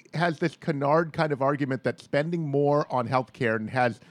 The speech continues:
mistakes in its references. Donna Friedsam, who's a really good professor at U W Madison, debunked it and said that it's,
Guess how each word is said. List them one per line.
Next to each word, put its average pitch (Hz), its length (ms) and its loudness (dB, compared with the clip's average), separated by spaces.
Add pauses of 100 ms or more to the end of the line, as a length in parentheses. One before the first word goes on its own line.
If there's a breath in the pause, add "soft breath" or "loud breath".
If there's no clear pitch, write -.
(200 loud breath)
mistakes 127 680 -6
in 123 100 -2
its 110 140 -12
references. 123 480 0
Donna 139 260 0
Friedsam, 127 500 -6
who's 101 200 -6
a 107 60 -4
really 90 260 -6
good 156 400 2
professor 113 300 0
at - 40 -12
U 113 80 -4
W 107 260 -4
Madison, 101 640 -4 (300 loud breath)
debunked 120 500 0
it 110 140 2
and 101 180 -4
said 110 300 -2
that 104 120 -4
it's, 98 200 -8